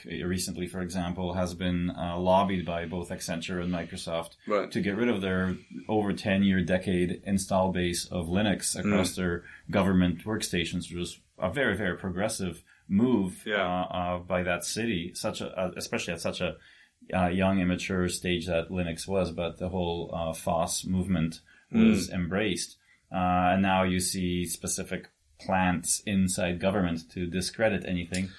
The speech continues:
Speaker 1: and,
Speaker 2: Yeah.
Speaker 1: uh, and, and give an
Speaker 2: Yeah.
Speaker 1: answer, uh, that is, uh, that is, uh, entirely looked at as backward in terms of the trend of the rest of the world.
Speaker 2: Yeah.
Speaker 1: So, you know, how do you see software patents,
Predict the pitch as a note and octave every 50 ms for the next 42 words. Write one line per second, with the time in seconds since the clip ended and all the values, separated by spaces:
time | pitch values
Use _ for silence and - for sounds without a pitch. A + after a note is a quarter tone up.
0 | - - - - _ _ - F#2 F2+ F2+ F#2 F#2 F#2 F2+ F2+ F2+ F#2 F#2+ G2 F#2+
1 | F#2+ G2 G2 - - G2 F#2 F#2 F#2 F#2 F#2 F2+ F2 F2+ A2 A2 G#2+ G#2 G#2+ A#2
2 | A#2+ A#2+ - - - G2 F#2+ F#2 F#2+ F#2+ G2+ F2 E2+ E2+ - F#2 F2 F#2 G2+ A2
3 | A2 - - G2 F#2 F2+ F2+ F2+ F2+ F2 F2 F2+ F2+ F#2 F2+ - F#2 F2+ F2 -
4 | G2+ F#2 F2+ F2+ E2 - - - - - - - - - _ _ F#2+ F#2 F2+ F2+
5 | F2+ F2 - - G2 F#2+ - G2+ G2 F2 - - G#2+ G#2 G#2 G2+ G2 G2 F#2+ F#2+
6 | F#2+ F#2+ F#2+ F#2+ - - - F#2+ G2+ G2 - - G2 F2+ F2+ F2+ E2+ E2 E2+ E2+
7 | E2+ F#2 F#2 - F#2+ F2 F2 E2+ E2 - F#2 F2+ E2+ F2+ E2+ F2 E2+ - - G2
8 | F2+ F2 F2 F2 E2 E2 E2 E2 E2 - - F#2 E2+ E2 F#2+ G#2+ G#2+ F2+ E2 D#2
9 | D#2+ - F#2 F#2 - - - _ _ _ - - - G2 F#2 F#2 F#2 F#2 F#2 F#2
10 | F#2+ F#2+ F#2 - - - - - - - - G2+ G2 G2 G#2 A2 - - - -
11 | D3 D#3+ F3 F3+ F3+ F3 D#3+ D3 - - - - B2 A2+ G#2 - - A2+ F#2+ F#2+
12 | G#2 - - G#2 G2 F#2 F2+ - - G2 F#2+ G2 G#2+ - - G2+ G2 G2+ F#2+ -
13 | - - - - -